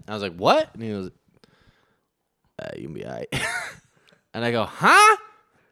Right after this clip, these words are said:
He goes, "My dude. My dude. You good." And I was like, "You're a Christian God?" And he goes, "Yeah." And I was like, "Is there more than one, uh,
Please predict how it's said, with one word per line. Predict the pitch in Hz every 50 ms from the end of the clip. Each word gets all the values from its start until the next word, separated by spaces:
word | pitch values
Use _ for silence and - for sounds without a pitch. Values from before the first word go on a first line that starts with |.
| _ _ _ _ -
He | 78
goes, | 76 76 80 - _
"My | - 78 71 69
dude. | 67 67 58 53 55 - _ _ _ _ _ _ _ _ _ _ _ _ _ _ _ _ _ _ _ _ _ _ _ _ _
My | - 73 69
dude. | 60 57 50 50 50 - _ _ _ _ _ _ _ _ _ _ _ _ _ -
You | 92 92
good." | 82 69 67 73 73 67 - _ _ _ _ _ _ _ _ _ _ _ _ _ _ -
And | 107
I | 107
was | 104 104
like, | 101 90 -
"You're | - 139 156
a | 135
Christian | - - 156 156 - - 180 131
God?" | 95 90 90 113 208 233 214 147
And | 123
he | 101 98
goes, | 90 85 82 76 _ _ _ _ _ _ - - - - _ _ _ _ _ _ _ _ _ _ _ _ _ _ _ _ _ _ _ _ _ _ _ _ _ _ _ _ _ _
"Yeah." | - 52 50 50 50 50 50 - - - - - _ _ _ _ _ _ _ _ _ _ _ _ _ -
And | 98
I | 98
was | 98 87
like, | 95 92 87 82 - - _ _ _ _ _ _ _ _ _ _ _ _ _ _ _ _ _ _ _ _ _ _ _ _ _
"Is | - 98 98
there | 127 123
more | 113 117 139
than | 143 135 113
one, | 110 123 147
uh, | 165